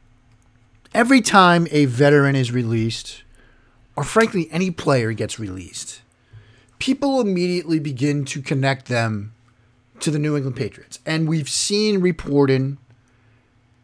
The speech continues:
and we saw reported deep into Wednesday afternoon, Jeff Howe from The Athletic, that the Patriots are indeed interested in Leonard Fournette.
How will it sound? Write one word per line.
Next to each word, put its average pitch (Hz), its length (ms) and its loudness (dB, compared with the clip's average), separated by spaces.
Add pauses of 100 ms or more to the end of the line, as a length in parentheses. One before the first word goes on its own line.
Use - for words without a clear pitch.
(120)
and 135 160 2
we 147 80 6
saw 190 320 0
reported 170 560 0
deep 175 260 0
into 160 640 2 (480)
Wednesday 151 380 6
afternoon, 139 520 2 (800)
Jeff 156 240 2
Howe 131 240 4
from 135 160 -4
The 131 100 0
Athletic, 120 520 0
that 117 160 -6
the 135 60 -8
Patriots 139 600 0
are 135 240 4
indeed 135 380 0
interested 120 640 -2
in 117 320 -4
Leonard 104 300 -6
Fournette. 98 440 -10